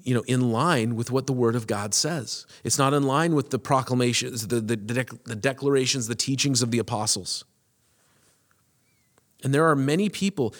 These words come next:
just like there are people who are frustrated that the church won't conform to the secular norms and secular philosophies and secular moralities,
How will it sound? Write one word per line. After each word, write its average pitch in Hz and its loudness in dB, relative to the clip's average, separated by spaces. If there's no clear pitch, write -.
just 214 4
like 262 4
there 233 6
are 196 6
people 202 0
who 170 4
are 147 6
frustrated 160 2
that 143 0
the 147 0
church - 2
won't 170 0
conform 160 2
to 156 0
the 131 -2
secular 151 2
norms 123 2
and 123 -2
secular 156 2
philosophies 123 -2
and 120 0
secular 147 2
moralities, 107 0